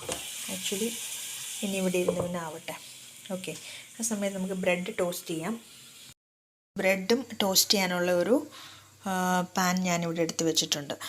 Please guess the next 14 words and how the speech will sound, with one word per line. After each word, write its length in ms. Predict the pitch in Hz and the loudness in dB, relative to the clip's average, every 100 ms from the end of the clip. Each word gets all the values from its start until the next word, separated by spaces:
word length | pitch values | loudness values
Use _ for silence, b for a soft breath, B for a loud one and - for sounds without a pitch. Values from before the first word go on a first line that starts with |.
| B B | B B
അപ്പോൾ 140 | 220 233 | 2 6
ഈവൻ 400 | 220 226 277 262 | 6 4 2 4
റെഡി 260 | 220 208 226 | 4 6 6
ആകുമ്പോഴത്തേക്കിനും 840 | 240 240 240 240 233 240 226 220 | 4 2 2 2 6 8 8 4
വേണം 220 | 180 180 185 | 4 2 2
നമ്മുടെ 240 | 185 190 | 4 4
ഈ 80 | 202 | 6
സ്പിനാച്ചും 760 | - - 190 196 202 - 254 233 | 4 4 4 6 8 8 8 0
ഈ 60 | 220 | 6
ചി-, 440 | - 214 208 202 | 8 8 4 2
ഈ 120 | 180 | 4
സവോളയും 600 | 208 - 190 190 196 202 | 4 4 4 4 4 2
കൂടെ 160 | 208 202 | 2 4
ഉള്ളത് 380 | 190 180 185 | 4 4 4